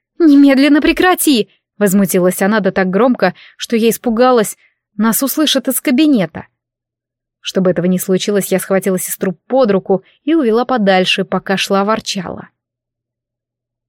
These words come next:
«В моем мире есть книга, где главную героиню зовут так же, как тебя. Знаешь, чем закончилась ее история?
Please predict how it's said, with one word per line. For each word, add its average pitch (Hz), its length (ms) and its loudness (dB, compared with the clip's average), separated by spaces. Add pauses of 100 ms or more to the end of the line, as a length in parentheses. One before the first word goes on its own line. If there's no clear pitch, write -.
(120)
«В 208 80 -4
моем 202 360 2
мире 233 300 2 (260)
есть 233 340 0
книга, 262 380 2
где 196 160 0
главную 220 380 2
героиню 277 440 2
зовут 247 320 -2
так 220 180 -2
же, 202 140 -2
как - 220 -8
тебя. 170 300 -4 (380)
Знаешь, 381 420 0 (100)
чем 208 160 -2
закончилась 208 600 0
ее 226 280 4
история? 220 540 2